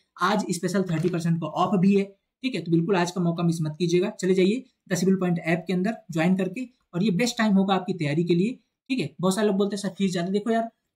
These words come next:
मुझे ऐसा लगता है ना, आप, आप लोग की ऐसी मनसा हो सकती है, अगर आप अपने ऊपर invest कर रहे हैं, आप अच्छे content पे इन्वेस्ट कर रहे हैं, तो आप ये सोचिए कि आपको return कितना बढ़िया मिल रहा है, आपको एक शानदार content मिल रहा है, ठीक है। आठ नौ हजार रुपए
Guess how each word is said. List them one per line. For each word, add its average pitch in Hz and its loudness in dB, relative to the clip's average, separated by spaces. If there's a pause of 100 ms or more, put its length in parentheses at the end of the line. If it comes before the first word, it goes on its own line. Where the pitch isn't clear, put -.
(120)
मुझे 185 2
ऐसा 214 -2
लगता 202 -4
है 190 2
ना, 170 -2
आप, 180 -2 (220)
आप 160 -4
लोग 175 0
की 180 2
ऐसी 175 0
मनसा 165 -2
हो 165 0
सकती 151 -6
है, 180 -6 (560)
अगर 202 -2
आप 240 -4
अपने 214 2
ऊपर 214 0
invest 190 4
कर 156 -10
रहे 139 -4
हैं, 147 -4
आप 185 -2
अच्छे 202 -4
content 196 4
पे 208 2
इन्वेस्ट 170 4
कर 147 -8
रहे 127 -6
हैं, - -14 (280)
तो 190 -4
आप 185 -2
ये 247 -4
सोचिए 226 -2
कि 226 -2
आपको 226 -4
return 214 2
कितना 214 -4
बढ़िया 151 0
मिल 147 2
रहा 175 -2
है, 190 -4
आपको 226 -8
एक 208 -4
शानदार 220 0
content 196 2
मिल 143 0
रहा 120 -10
है, - -20 (260)
ठीक 254 -6
है। 151 -4 (100)
आठ 190 -2
नौ 196 0
हजार 202 -2
रुपए 196 -2